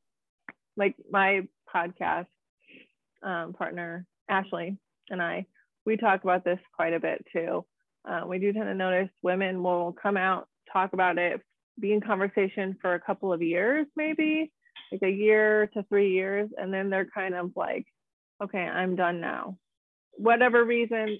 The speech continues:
it, that, you know, caused her to do that, whether it was good or bad, whether it's acceptance or,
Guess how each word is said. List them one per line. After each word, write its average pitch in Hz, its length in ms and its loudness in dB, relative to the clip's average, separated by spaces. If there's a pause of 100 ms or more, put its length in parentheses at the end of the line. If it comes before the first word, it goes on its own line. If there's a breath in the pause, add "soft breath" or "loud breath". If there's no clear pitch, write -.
(120)
it, 214 300 -2 (280)
that, 190 300 -2 (240)
you 202 120 -6
know, 180 400 -6 (640)
caused 185 380 -4
her 196 160 -4
to 190 220 -6 (100)
do 214 120 -2
that, 214 180 2
whether 202 180 -2
it 170 80 -4
was 185 220 -2
good 196 140 2
or 180 80 2
bad, 175 440 -2
whether 185 300 -2
it's 180 140 -4 (500 soft breath)
acceptance 196 680 -2 (100)
or, 175 480 0